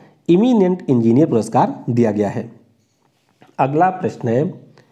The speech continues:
कि वर्ष दो हज़ार इक्कीस के लिए पुलित्जर पुरस्कारों में इंटरनेशनल रिपोर्टिंग की श्रेणी में किसको यहाँ पर पुरस्कृत किया गया है? तो ये हमारे भारतीय मूल की हैं,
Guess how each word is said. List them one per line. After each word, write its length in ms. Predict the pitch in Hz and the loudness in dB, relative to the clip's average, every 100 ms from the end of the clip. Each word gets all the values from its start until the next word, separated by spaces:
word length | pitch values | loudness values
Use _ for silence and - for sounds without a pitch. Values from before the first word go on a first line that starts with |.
| _ _ _ _ _ - | _ _ _ _ _ 0
कि 120 | 151 | 2
वर्ष 300 | 127 220 226 | 2 0 0
दो 120 | 175 | 2
हज़ार 200 | 143 117 | 2 0
इक्कीस 320 | 101 139 170 | -2 -2 0
के 80 | 180 | 0
लिए 360 | 160 156 - - - _ | 2 2 -2 -10 -20 _
पुलित्जर 420 | 170 170 - 262 | 0 0 0 -4
पुरस्कारों 460 | 254 190 - 139 135 | -2 -2 0 2 2
में 200 | 180 - | 0 0
इंटरनेशनल 680 | 143 139 143 208 151 143 165 | 2 2 2 0 0 0 0
रिपोर्टिंग 420 | 131 113 107 180 | 2 0 2 0
की 80 | 156 | 0
श्रेणी 320 | 120 104 104 | -2 -2 0
में 360 | 113 190 - - - | 0 0 -2 -12 -4
किसको 360 | 170 165 - 233 | -2 -2 0 0
यहाँ 180 | 151 131 | 0 0
पर 120 | 123 | -2
पुरस्कृत 420 | 110 107 160 170 | -2 -2 -2 -2
किया 160 | 120 104 | 0 -2
गया 200 | 101 98 | -2 -6
है? 220 | 107 - _ | -8 -14 _
तो 100 | 110 | -4
ये 160 | 110 185 | 0 2
हमारे 240 | 160 135 | 2 0
भारतीय 360 | 123 113 - 107 | 0 -2 -4 -4
मूल 220 | 101 160 | 0 0
की 120 | 170 | 2
हैं, 320 | 156 175 233 | 2 2 -4